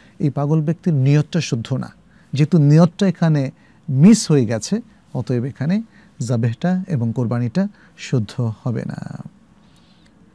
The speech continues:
আচ্ছা, যদি কোনো ব্যক্তি নিজেরটা জবে করতে চায়, জবেহকারী নিজের কোরবানিটা যদি জবে করেন, সেটা উত্তম,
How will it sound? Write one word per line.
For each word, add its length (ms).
আচ্ছা, 240
যদি 260
কোনো 200
ব্যক্তি 540
নিজেরটা 580
জবে 300
করতে 340
চায়, 300
জবেহকারী 480
নিজের 320
কোরবানিটা 420
যদি 200
জবে 180
করেন, 120
সেটা 200
উত্তম, 300